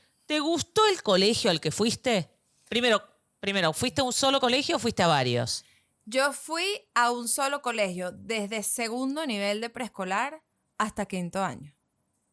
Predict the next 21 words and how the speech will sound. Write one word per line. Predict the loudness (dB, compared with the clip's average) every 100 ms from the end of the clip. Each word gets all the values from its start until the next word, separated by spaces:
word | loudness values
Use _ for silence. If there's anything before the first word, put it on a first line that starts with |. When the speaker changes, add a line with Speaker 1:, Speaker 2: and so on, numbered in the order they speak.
| _ _ _ _
Speaker 1:
Ah, | 4 4
Speaker 2:
O |
sea, | 4
Speaker 1:
no | 4 4 4
te | 2 2
la | 2 0
puedo | -2 0 2 2 0 -2 -6
creer. | -2 0 2
Speaker 2:
toda | 4 6 6 4
mi | 2 2
vida | 0 0 0 -2 -4
en | -4 -2
el | -2 -4 -4
mismo | -2 -2 -2 -6 -4
colegio. | -2 -2 -4 -8 -18 _ _ _ _ _ _ _ _
El | -10 -8
mismo. | -8 -8 -14 -2
Speaker 1:
Bueno, | 0 2
yo | 2 2
también, | 0 0 -2 -2
yo, | 2 2